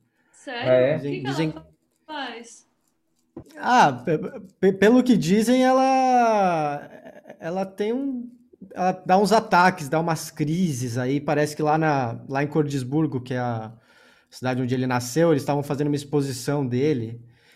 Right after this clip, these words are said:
Speaker 3: E aí tinha umas, umas fotos dele, assim, meio vestido de vaqueiro, meio com roupa de roça, né?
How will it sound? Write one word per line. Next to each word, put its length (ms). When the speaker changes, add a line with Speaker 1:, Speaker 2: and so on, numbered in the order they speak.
Speaker 3:
E 60
aí 100
tinha 160
umas, 500
umas 440
fotos 420
dele, 320
assim, 260
meio 240
vestido 380
de 100
vaqueiro, 500
meio 180
com 140
roupa 280
de 100
roça, 520
né? 180